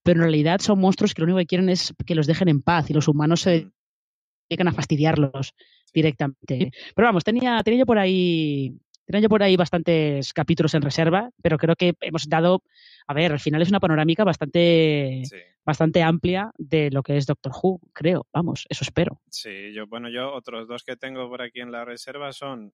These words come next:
Speaker 2: Reunión Escolar, el tercero de la segunda,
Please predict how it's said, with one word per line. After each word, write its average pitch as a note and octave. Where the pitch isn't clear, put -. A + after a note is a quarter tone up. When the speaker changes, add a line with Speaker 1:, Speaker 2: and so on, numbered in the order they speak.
Speaker 2:
Reunión A2+
Escolar, C3+
el D3
tercero A#2
de B2+
la A2+
segunda, A#2